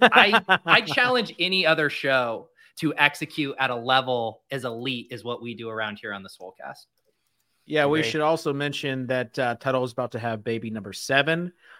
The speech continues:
Speaker 2: um, and said that he's not coming back until week one. We have begged him behind the scenes. Any one of these guys can attest to, we have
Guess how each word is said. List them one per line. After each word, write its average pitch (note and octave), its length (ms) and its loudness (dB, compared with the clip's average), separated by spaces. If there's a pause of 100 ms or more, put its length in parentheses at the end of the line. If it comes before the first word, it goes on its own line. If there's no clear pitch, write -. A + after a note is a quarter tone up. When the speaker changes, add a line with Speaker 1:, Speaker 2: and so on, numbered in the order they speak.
(160)
Speaker 2:
um, B2+ 680 4
and C#3 240 -2
said D#3 260 4
that D3+ 100 2
he's F3+ 320 -2
not G#3+ 200 2
coming F#3 280 0
back D#3 300 4
until C#3 300 -2
week A#2+ 260 -6
one. G2 280 -6
We F#3 220 0
have G#3 240 2 (180)
begged D3+ 380 6
him A2 240 -6
behind E3+ 340 -2
the A#3 60 -2
scenes. F#3 580 -4 (480)
Any G3 180 0
one F3+ 140 2
of E3+ 40 0
these D3 120 -4
guys C3+ 260 -4
can C3 140 -10
attest A#2+ 400 -8
to, A#2 80 -4
we D3 220 -2
have D#3+ 260 0